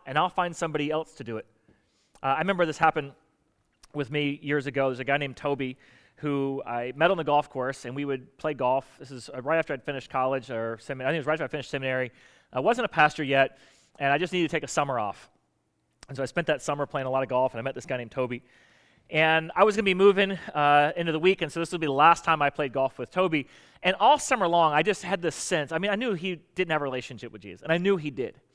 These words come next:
And all summer long, I just been having this sense that, you know, I need to tell G-, tell, tell Toby about Jesus. I need to, like, speak, and, uh, I felt like God, just like Pastor Chris was saying, was telling me to, to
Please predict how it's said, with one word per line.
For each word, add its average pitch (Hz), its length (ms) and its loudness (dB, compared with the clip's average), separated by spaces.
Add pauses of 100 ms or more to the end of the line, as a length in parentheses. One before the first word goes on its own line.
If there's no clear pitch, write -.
(340)
And 175 100 -2
all 214 220 6
summer 214 240 2
long, 175 240 6
I 143 160 4
just 170 160 -2
been 156 160 -6
having 165 260 -2
this 147 140 -6
sense 165 280 -4
that, 135 160 -6
you 139 80 -10
know, 127 140 -10
I 196 140 -2
need 202 140 -4
to 151 60 -8
tell 143 200 -6
G-, 127 240 -16
tell, 127 220 -8
tell 123 200 -8
Toby 120 280 -6
about 110 200 -4
Jesus. 110 180 -12
I 135 40 -6
need 160 140 -6
to, 120 140 -8
like, 123 200 -14
speak, - 340 -12
and, 135 140 -6
uh, 120 100 -2 (240)
I - 60 -12
felt 160 160 2
like 151 300 -2
God, 151 220 4
just 147 140 -6
like 160 100 0
Pastor 160 220 2
Chris 156 160 -4
was 139 80 -8
saying, 139 380 0 (400)
was 135 120 -6
telling 180 300 2
me 156 180 0
to, 139 300 -4
to 120 380 -6